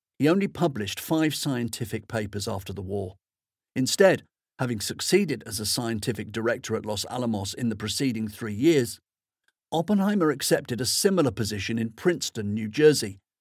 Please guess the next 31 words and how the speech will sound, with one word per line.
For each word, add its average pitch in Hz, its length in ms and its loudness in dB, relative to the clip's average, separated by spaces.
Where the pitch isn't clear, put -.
as 127 160 -2
the 127 120 0
director 127 540 -2
of 104 100 -4
the 110 180 -8
Institute 131 680 -4
of 120 100 -8
Advanced 117 460 -2
Study, 113 460 0
I 120 140 0
A 104 200 -2
S. - 380 -6
The 143 80 -2
directorship 180 760 2
came 120 460 2
with 120 140 -6
a 120 60 -4
salary 165 440 2
of 120 100 -4
twenty 180 360 -4
thousand 135 420 0
dollars 117 300 2
per 113 120 -4
year 110 420 0
and 113 220 -2
rent-free 170 440 2
accommodations 120 840 0
in 117 180 -2
the 117 80 2
director's 120 560 0
house, 127 460 -6